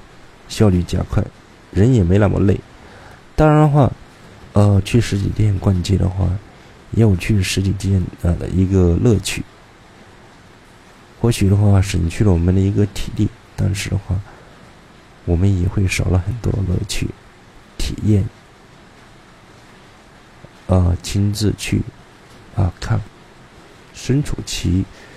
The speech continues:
身临其境，啊，很多的感觉、感受是网购所，呃，不可替代的。所以说，很多的一个品牌店的话，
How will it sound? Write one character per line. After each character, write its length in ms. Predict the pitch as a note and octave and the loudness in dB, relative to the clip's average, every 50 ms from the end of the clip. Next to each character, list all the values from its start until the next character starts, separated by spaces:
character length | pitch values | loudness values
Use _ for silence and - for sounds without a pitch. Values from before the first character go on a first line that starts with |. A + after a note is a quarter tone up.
| - - - | -20 -18 -6
身 180 | - - C3+ | -2 0 2
临 200 | C#3+ D3 D3+ D3+ | 2 2 0 -2
其 200 | - - - - - F#2+ F#2+ | -4 -4 -6 -4 -4 -6 -6
境， 160 | - - - - - - - - - - - - | -6 -6 -8 -8 -10 -12 -20 -20 -20 -20 -14 -8
啊， 120 | - E2 E2+ G#2 A2+ A#2+ - - - - - - - - - - - | -4 -4 -4 -4 -6 -10 -16 -20 -20 -20 -20 -20 -20 -20 -20 -14 -6
很 180 | - F#2+ F#2 | -4 -2 -2
多 140 | F2+ F2 G2+ | 0 0 2
的 100 | G2 G2 F#2 - - | 2 2 0 -2 -4
感 120 | F2 F2 G2 F#2 - | -4 -4 -4 -4 -4
觉、 300 | - F#2 F2+ F2+ F#2+ - - - | -2 -2 0 0 0 -2 -4 -6
感 220 | - - - - | -8 -8 -6 -6
受 180 | - - A2+ - - - - - - - - - - - - - - - - - - - - | -4 -2 -2 -2 -2 -6 -14 -20 -20 -20 -20 -20 -20 -20 -20 -20 -20 -20 -20 -20 -20 -20 -16
是 400 | - - - A2+ G#2+ G2+ G2+ F2 - - | -12 -6 -2 0 2 2 2 2 0 0
网 220 | F2 F2+ F#2+ F2+ F2+ - | -2 -2 -2 -2 -4 -2
购 200 | - B2 G#2 - - | 0 0 0 0 -2
所， 340 | - - - F2+ F#2 - - - - - - - - - - - - - - - - - | -6 -6 -2 -2 -2 -2 -4 -8 -16 -20 -20 -20 -20 -20 -20 -20 -20 -20 -20 -20 -10 -4
呃， 240 | - F2+ F2 E2+ E2+ - - - - | -2 -2 -2 -2 -4 -8 -12 -12 -10
不 80 | - - | -10 -6
可 160 | - - - - - - | -4 -6 -6 -6 -6 -6
替 120 | - - - - | -6 -6 -4 -6
代 80 | - - | -8 -10
的。 120 | - - - - - - - - - - - - - - - - - - - - - - - - - - - - - - - - - - - | -10 -12 -16 -20 -20 -20 -20 -20 -20 -20 -20 -20 -20 -20 -20 -20 -20 -20 -20 -20 -20 -20 -20 -20 -20 -20 -20 -20 -20 -20 -20 -20 -20 -20 -10
所 180 | - - C#3+ | -2 0 2
以 40 | D3 | 4
说， 120 | D#3 D#3+ D#3+ | 4 4 4
很 240 | C3+ A#2+ G2 F2+ | 4 4 2 2
多 140 | G2+ - B2+ | 2 0 0
的 100 | A#2+ A2+ | 2 2
一 120 | A2 A2 A2+ | 0 0 0
个 180 | B2 A#2+ A2+ | 2 0 0
品 240 | G2+ - - F2+ F2 | 0 -2 -2 -2 0
牌 180 | F#2 F#2 F2+ F2 | 0 2 2 2
店 200 | - G#2+ G2+ F2+ | 2 0 2 2
的 120 | F2 F2 | 2 0
话， 160 | F2 F#2+ F2+ | 0 0 -2